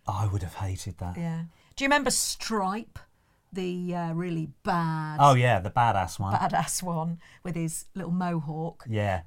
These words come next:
Speaker 1: Well, he was my favourite, of course.
Speaker 2: Well, he was everybody's favourite. He's the one that you remember. Well, the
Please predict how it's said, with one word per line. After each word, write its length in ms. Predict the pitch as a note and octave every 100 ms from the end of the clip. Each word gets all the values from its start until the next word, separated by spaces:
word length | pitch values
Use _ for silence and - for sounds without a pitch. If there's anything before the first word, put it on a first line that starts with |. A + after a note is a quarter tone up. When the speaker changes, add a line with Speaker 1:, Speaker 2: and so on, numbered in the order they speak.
| -
Speaker 1:
Well, 160 | D#3
he 100 | B2+
was 160 | B2+ G#2
my 80 | F#2+
favourite, 400 | A#2+ A#2 F2 -
of 60 |
course. 200 | - F2+
Speaker 2:
Well, 180 | C#4 C4+
he 180 | G3+ B3+
was 120 | G3+
everybody's 520 | G#3+ A3 E3+ D#3+ D#3+
favourite. 360 | - E3+ E3+ F3
He's 180 | G3+ E3+
the 60 | F#3
one 180 | F#3+
that 120 | F3+ F#3
you 120 | F3+
remember. 540 | F3 G3 F#3+ E3 E3 G#3
Well, 300 | A#3 A3+ G3
the 240 | G#3 C#4